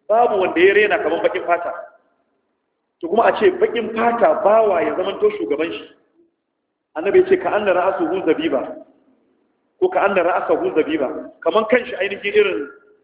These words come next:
irin abin nan, irin kwallo-kwallon nan, kan kanshi ya irin kaman dada. Eh?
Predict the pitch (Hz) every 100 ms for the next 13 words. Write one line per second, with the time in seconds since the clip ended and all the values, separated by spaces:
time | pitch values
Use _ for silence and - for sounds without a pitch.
0 | _ _ - 196 190 151 147 170 151 120
1 | - - - 196 185 160 147 131 131 131
2 | - - 185 190 185 185 175 147 185 185
3 | 190 156 165 180 156 143 - - _ -
4 | 147 190 170 151 165 - - - - -
5 | _ _ _ _ _ _ _ _ - 185